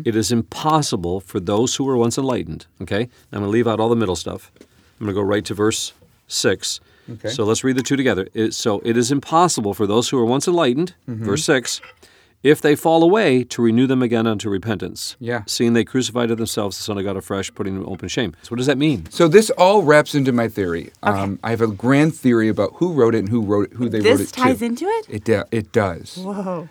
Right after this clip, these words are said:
Speaker 2: So I'll just drop the theory on you, and then I'll re-, reverse engineer it and explain why it works.
Speaker 3: Yes,
Speaker 1: You're
Speaker 3: yes, yes.
Speaker 1: sidestepping the question, but go ahead.
Speaker 2: <laughs> I think this group of people is the Sadducees.
Speaker 3: Oh.
Speaker 2: I think Paul is writing to a group of Christians, mixed Gentiles and Jews,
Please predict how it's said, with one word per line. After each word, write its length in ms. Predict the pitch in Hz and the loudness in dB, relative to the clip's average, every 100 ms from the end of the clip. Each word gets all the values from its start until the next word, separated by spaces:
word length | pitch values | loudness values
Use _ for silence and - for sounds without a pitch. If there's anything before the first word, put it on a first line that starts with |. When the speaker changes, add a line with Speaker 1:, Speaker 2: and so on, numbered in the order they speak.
| - | 0
Speaker 2:
So 140 | 139 | 4
I'll 120 | 143 | 6
just 220 | 180 226 | 6 2
drop 260 | - 135 156 | 6 6 6
the 100 | 202 | 2
theory 440 | - 202 190 139 | -4 0 4 6
on 180 | 113 110 | 4 2
you, 260 | 104 101 104 | 0 0 -2
and 120 | 117 | 0
then 140 | 123 127 | 2 4
I'll 200 | 131 113 | 4 2
re-, 240 | 104 131 - - | 2 0 0 -2
reverse 360 | 131 123 156 147 | 0 6 6 6
engineer 420 | 127 117 123 110 | 0 2 4 2
it 60 | |
and 120 | 87 98 | -2 -6
explain 380 | 110 - 131 117 | -10 0 2 4
why 160 | 104 | 2
it 100 | 95 | -2
works. 180 | - 95 | -2 -4
Speaker 3:
Yes, 160 | 101 180 | -4 -4
Speaker 1:
You're 80 | 104 | -4
Speaker 3:
yes, 80 | 98 | -2
yes. 100 | 175 | 0
Speaker 1:
sidestepping 560 | 98 87 - 92 95 | 0 -2 -6 -8 -8
the 60 | 90 | -10
question, 340 | 101 90 - | -10 -10 -8
but 140 | 95 95 | -8 -4
go 80 | |
ahead. 180 | 123 110 90 | -4 0 0
Speaker 2:
<laughs> 460 | - - - 320 | 0 2 4 6
I 220 | - 170 | 6 6
think 360 | 208 - 233 214 | 4 2 2 4
this 180 | 156 139 | 2 2
group 240 | 143 139 | 0 -2
of 100 | 170 | -4
people 320 | 120 107 107 | -6 -4 -2
is 140 | 110 101 | -2 -2
the 100 | 113 | -6
Sadducees. 880 | - 117 107 98 - - - - - _ _ | 0 2 2 -2 -10 -12 -16 -20 -20 _ _
Speaker 3:
Oh. 380 | 160 208 226 170 _ _ | -14 -14 -14 -18 _ _
Speaker 2:
I 140 | - 120 | -6 -4
think 320 | 120 165 165 | 0 0 0
Paul 340 | - 147 196 175 | 0 2 4 2
is 120 | 104 | 2
writing 340 | 110 135 160 | 4 6 4
to 140 | 147 127 | 2 0
a 60 | |
group 220 | 98 117 120 | 2 0 0
of 100 | 143 | 0
Christians, 400 | 113 117 107 - | 0 0 -4 -4
mixed 400 | 113 123 139 - | 0 2 0 -4
Gentiles 480 | - 107 127 131 151 | -4 -2 -2 -4 -4
and 160 | 175 160 | -6 -8
Jews, 420 | - 107 92 101 | -4 -2 -2 -6